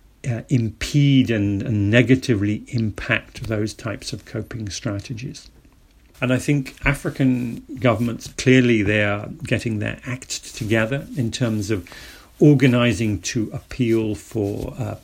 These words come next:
debt relief, for suspension of, of, of payments on, on, on debts, for, uh, international assistance and so on. And,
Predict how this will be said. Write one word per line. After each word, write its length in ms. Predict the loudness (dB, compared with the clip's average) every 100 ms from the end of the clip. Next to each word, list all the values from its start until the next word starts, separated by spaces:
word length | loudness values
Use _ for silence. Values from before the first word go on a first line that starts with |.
| 0
debt 280 | 0 0 -4
relief, 420 | -2 0 -2 -6
for 200 | -12 -12
suspension 680 | -14 -8 -6 -4 -6 -8 -8
of, 340 | -10 -14 -16
of, 300 | -14 -14 -12
of 260 | -12 -12 -16
payments 640 | -8 -4 -4 -4 -8 -12 -10
on, 480 | -8 -8 -8 -10 -8
on, 400 | -6 -4 -6 -8 -8
on 200 | -8 -2
debts, 500 | 0 0 -4 -8 -8 -12 -18 -20 _
for, 320 | -12 -10 -10 -12 -10
uh, 160 | -10 -4
international 560 | -4 -2 -4 -4 -6 -8
assistance 640 | -6 -8 -6 -8 -8 -12 -12 -20 -10
and 140 | -8
so 280 | -2 2 4
on. 260 | 2 -2 -6 -4
And, 400 | -4 -4 -8